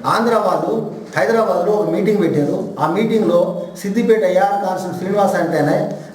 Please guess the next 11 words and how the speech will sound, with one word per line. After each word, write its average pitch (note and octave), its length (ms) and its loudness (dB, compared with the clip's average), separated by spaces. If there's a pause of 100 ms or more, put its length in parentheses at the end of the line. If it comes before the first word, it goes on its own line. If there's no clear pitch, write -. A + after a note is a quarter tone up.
"జై G3+ 120 4
తెలంగాణ" G3+ 640 0
నినాదం E3+ 480 0
చే-, D3+ 240 -2
చేసినందుకు E3+ 300 -2
ఆయన E3+ 120 0
కొట్టిండ్రు, D#3+ 440 -2
అదంతా F3+ 240 -2
మీ E3 100 0
అందరికీ D#3 240 2
తెలుసు. C#3+ 240 0